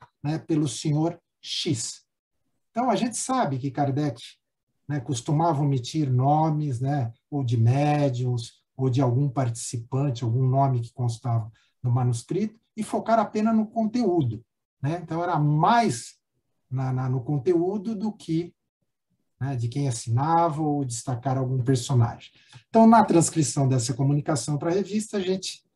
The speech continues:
observa que Kardec retira o nome do médium,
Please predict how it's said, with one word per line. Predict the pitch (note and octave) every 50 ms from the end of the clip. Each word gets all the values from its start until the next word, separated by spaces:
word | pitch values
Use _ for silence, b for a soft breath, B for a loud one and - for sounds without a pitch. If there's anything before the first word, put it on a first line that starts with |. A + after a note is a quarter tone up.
| _ _ -
observa | F#3 F#3 F#3 - - - - - F#3 F#3 F3 C#3 C3 A2+ A2+ A#2 A2+ A2+ - _ _ _ _ _ _ _ _ _ _ -
que | - - D3 C#3
Kardec | - - F3+ F3 E3+ D3+ D3+ D#3 C#3+ B2 - - B2
retira | G#2+ B2+ F#3+ G3+ F#3 - - - - - C4+ D4+ D#4+ D#4+ C4+
o | G3 D#3+
nome | D#3+ E3 D#3 D3 D3+ C3+
do | C#3 B2+
médium, | B2 B2 B2+ B2+ C3 C3+ D3 F3 G#3+